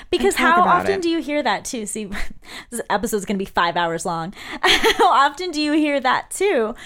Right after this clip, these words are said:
Speaker 1: Where there, people are like, "How come vegans care more about animals than people?"
Speaker 2: Than people.
Speaker 1: And that's where that comes from, right? Is, is from people not allowing causes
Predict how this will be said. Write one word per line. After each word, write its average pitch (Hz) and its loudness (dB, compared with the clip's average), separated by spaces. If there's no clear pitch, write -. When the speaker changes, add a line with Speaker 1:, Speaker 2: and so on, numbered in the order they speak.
Speaker 1:
Where 311 2
there, 269 2
people 262 -4
are 247 0
like, 226 0
"How 226 -4
come 233 -2
vegans 202 -6
care 208 -6
more 196 -6
about 190 -4
animals 190 -8
than 190 -12
people?" - -4
Speaker 2:
Than 220 2
people. 185 0
Speaker 1:
And 359 -2
that's 403 0
where 381 0
that 294 -2
comes 359 -4
from, 208 -4
right? 233 -2
Is, 233 -6
is 220 -4
from 214 -2
people 233 -8
not 208 -2
allowing 190 -4
causes 185 -8